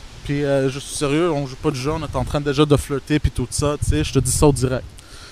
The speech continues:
Fait que là, elle me répond tout de suite, « Ah, t'es, t'es rempli de merde, t'es en train de me mentir, euh, espèce de, non, pas espèce de, mais t'es un menteur, nanana. » Je suis comme, « Non, non, non, je suis sérieux. »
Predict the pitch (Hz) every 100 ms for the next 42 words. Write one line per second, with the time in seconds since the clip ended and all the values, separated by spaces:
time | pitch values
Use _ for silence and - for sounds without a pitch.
0 | - - - - 466 285 170 147 175 202
1 | 208 147 - 254 - - - - - -
2 | - - - - 165 135 - - - -
3 | - - - 151 143 139 143 143 139 147
4 | 147 151 151 143 131 151 147 143 127 120
5 | - 147 151 143 123 117 117 - 131 123
6 | 123 120 117 113 82 160 180 196 185 -
7 | 175 - 151 143 - - - 139 127 143
8 | 135 139 135 151 151 156 147 135 135 165
9 | 185 - - - - - 160 214 262 311
10 | 254 156 147 165 - 165 165 220